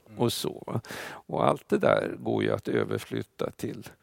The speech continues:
Speaker 2: till vår, vår kontext. Och där, inte bara genom att han är här, utan genom att boken är här och
Speaker 1: Absolut.
Speaker 2: texterna är här.
Speaker 1: Absolut. Men, eh, låt oss, låt oss, eh, försöka, eh, g-, gå in lite på, kanske höra också lite,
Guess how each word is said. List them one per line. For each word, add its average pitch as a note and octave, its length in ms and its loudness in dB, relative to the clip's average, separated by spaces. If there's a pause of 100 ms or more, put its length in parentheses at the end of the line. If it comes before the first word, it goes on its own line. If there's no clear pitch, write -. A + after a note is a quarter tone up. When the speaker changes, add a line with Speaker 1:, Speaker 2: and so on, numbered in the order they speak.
(960)
Speaker 2:
till A#2+ 220 0
vår, B2 320 2
vår B2+ 360 0
kontext. - 880 -4
Och A2+ 160 -6
där, - 260 -4
inte B2 260 -6
bara C3 220 4
genom G#2 260 0
att - 140 -6
han - 220 -6
är - 80 -4
här, - 400 -6
utan A2 240 -2
genom A2+ 220 -4
att A2 160 -4
boken F3 420 -2
är G#3+ 60 -2
här A2 280 0 (220)
och A#2 200 -6
Speaker 1:
Absolut. C3 260 -2
Speaker 2:
texterna B2+ 300 2
är F#3+ 40 2
här. F#2+ 180 -4 (160)
Speaker 1:
Absolut. B2 440 -12 (340)
Men, D3 180 8
eh, E3 200 -4
låt E3+ 240 0
oss, - 180 -4
låt F3+ 180 -4
oss, - 280 -2
eh, D#3 160 0
försöka, - 460 0 (340)
eh, C3+ 400 -4 (840)
g-, B2 80 -10 (140)
gå E3 140 0
in F#3+ 140 4
lite D3 300 0
på, G#2+ 440 -8
kanske C3+ 240 -4
höra D3 320 0
också - 240 -8
lite, G#2+ 440 -8